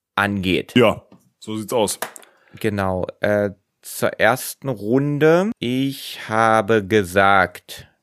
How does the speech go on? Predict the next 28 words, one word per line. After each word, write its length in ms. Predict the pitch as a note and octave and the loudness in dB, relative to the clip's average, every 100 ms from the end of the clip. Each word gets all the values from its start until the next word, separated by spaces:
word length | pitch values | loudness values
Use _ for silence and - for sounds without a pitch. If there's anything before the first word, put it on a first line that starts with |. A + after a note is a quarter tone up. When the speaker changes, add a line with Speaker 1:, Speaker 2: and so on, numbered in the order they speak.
| - | -14
Speaker 1:
Detroit 560 | G#2+ - - A2 A#2 A#2 | -12 -8 0 4 4 2
in 160 | G#2+ | -6
fünf. 560 | G2+ - A2+ G2 - - - _ _ _ _ _ _ _ _ | -6 0 0 0 -8 -20 -20 _ _ _ _ _ _ _ _
Das 160 | - - | -12 -8
gibt 280 | A2+ - A2 | -8 -8 -2
mir 240 | G#2+ - | -2 0
einen 300 | G2+ G#2 G#2 | 0 0 -2
Punkt. 420 | - A2+ E2 - - _ | -2 -2 -2 -10 -20 _
Speaker 2:
Ich 200 | B2+ A#2 | -4 0
hatte 180 | B2+ A#2+ | 0 0
gesagt, 560 | A2+ A2+ A2 - A#2 A2+ | 0 2 2 0 -8 -6
Detroit 520 | G#2 - A2 G#2+ - | -4 0 2 2 -2
in 380 | - A2+ G#2 G2+ - _ _ _ | -4 -2 0 -2 -4 _ _ _
vier 680 | - - - C#3 C#3 C3 A#2+ | -10 -8 -6 -4 0 2 2
gegen 260 | A#2 A2+ A2+ | 2 2 2
Orlando. 720 | G2+ G2+ G2+ G#2 G2+ F#2+ - _ _ | 2 2 2 2 0 0 -8 _ _
Das 200 | - F#2+ | -10 -4
heißt, 240 | F#2+ F#2 - | -2 -2 -2
es 100 | - | -6
gibt 180 | - - | -6 -4
mir 120 | G2 | -2
auch 160 | G2 | -2
einen 200 | G#2+ F#2+ | -2 -4
Punkt. 340 | F2+ F2+ - - - C3 | -4 -6 -4 -4 -2 -4
<laughs> 220 | - - | -6 -14
Speaker 1:
Celtics 560 | - A#2 B2+ C3 A#2 - | 0 4 4 4 0 0
in 140 | A2+ | -4
fünf 580 | - B2+ A#2 A#2 - - | 0 2 2 0 -10 -20